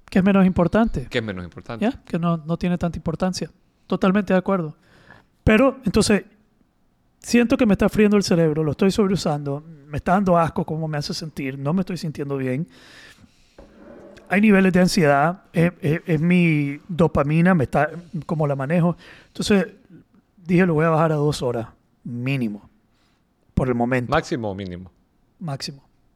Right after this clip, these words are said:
Speaker 1: Pero bajarlo
Speaker 2: A dos horas. O sea, que
Speaker 1: máximo
Speaker 2: tu
Speaker 1: dos
Speaker 2: promedio
Speaker 1: horas.
Speaker 2: sea dos horas.
Speaker 1: O, o menos. Y no quiero ir para adelante. No quiero recaer. No quiero volver. Más bien quiero ir más, más extremo.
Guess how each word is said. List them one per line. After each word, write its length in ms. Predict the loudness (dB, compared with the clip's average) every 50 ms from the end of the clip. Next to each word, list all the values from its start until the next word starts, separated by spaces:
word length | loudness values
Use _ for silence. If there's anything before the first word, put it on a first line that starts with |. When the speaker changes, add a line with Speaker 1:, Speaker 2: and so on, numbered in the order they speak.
| _ _ _ _ _ _ _ _ -4
Speaker 1:
Pero 200 | -2 0 0 0
bajarlo 600 | 0 0 0 2 2 2 2 2 0 0 -2 -8 _ _ _ _ -4
Speaker 2:
A 120 | 0 2
dos 180 | 2 2 2 2
horas. 240 | 2 2 2 0 0
O 20 |
sea, 100 | 0 0
que 40 | 0
Speaker 1:
máximo 180 | 0 0 0 2
Speaker 2:
tu 60 | 2
Speaker 1:
dos 120 | 2 2
Speaker 2:
promedio 180 | 4 4 4 4
Speaker 1:
horas. 120 | 2 2
Speaker 2:
sea 120 | 4 4 4
dos 220 | 4 2 0 -2
horas. 200 | -4 -6 -6 -8 _ _ _ _ _ _ _ _ _ _ _ _
Speaker 1:
O, 100 | -20 -20 -20 -10 -4 -2 -2
o 40 |
menos. 460 | 0 0 -2 -2 -4 -6 -10 -14 -16 _ _ _ _ _ _ _ _ _
Y 420 | -4 -2 0 0 0 0 -2 -4 -6
no 240 | -4 0 0 0 2
quiero 220 | 2 2 4 4 4
ir 120 | 2 2
para 220 | 0 0 2 2 0
adelante. 380 | 0 0 -2 -4 -6 -8 -8 -4
No 120 | -4 -2
quiero 220 | 0 2 2 2 2
recaer. 500 | 2 0 -2 -2 -2 0 -2 -2 -4 -6
No 120 | -8 -8
quiero 540 | -6 -4 -2 -2 0 0 0 -2 -2 -6 _ _ _ _ _ _ _ _ _ _ _ _ -2
volver. 520 | 0 0 0 2 2 2 2 0 -2 -6 _ _ _ _ _ _ _ _ _ -6
Más 140 | -4 -4
bien 140 | -2 -4 -6
quiero 580 | -4 -2 0 0 0 0 0 -2 -2 -6 -12 _ _ _ _ _ _ _ _ _ _ _
ir 320 | -12 -8 -6 -6 -6 -6 -6
más, 320 | -4 0 0 0 0 0 -4 _ _ _ _ _ _ _ _ _ -20 -20 -20 _ -12
más 260 | -6 -2 0 2 2
extremo. 540 | 0 0 -2 -4 -2 -2 -2 -4 -6 -14 -20